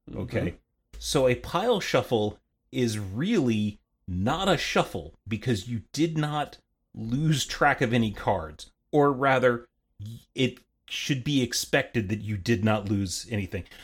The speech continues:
Speaker 2: So what we do is, is we let you do a pile count once per game to make sure that you are presenting sixty cards.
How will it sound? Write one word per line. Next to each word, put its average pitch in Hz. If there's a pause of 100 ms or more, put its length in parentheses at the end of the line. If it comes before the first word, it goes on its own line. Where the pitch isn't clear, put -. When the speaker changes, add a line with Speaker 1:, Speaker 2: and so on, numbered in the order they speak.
(100)
Speaker 2:
So -
what 165
we 190
do 190
is, 113
is 104
we 117
let 139
you 156
do 143
a 120
pile 135 (200)
count 113 (320)
once 127
per 180
game 120 (220)
to -
make 123
sure 135
that 117
you 113
are 120
presenting 107 (360)
sixty 92
cards. 104